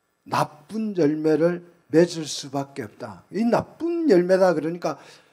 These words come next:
도덕적으로 나쁜 사람이다 이렇게 생각하면 안 돼요.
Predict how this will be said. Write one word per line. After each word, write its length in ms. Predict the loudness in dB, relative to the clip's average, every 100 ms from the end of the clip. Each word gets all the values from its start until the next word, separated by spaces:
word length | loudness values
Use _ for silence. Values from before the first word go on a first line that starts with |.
| _ _
도덕적으로 840 | -4 -2 4 4 2 -2 0 2 0
나쁜 320 | -2 -8 -8
사람이다 500 | -4 -4 -4 -4 -6
이렇게 260 | -8 -6 -4
생각하면 500 | -2 -2 0 -2 -4
안 200 | -8 -10
돼요. 580 | -10 -10 -14 -16 -18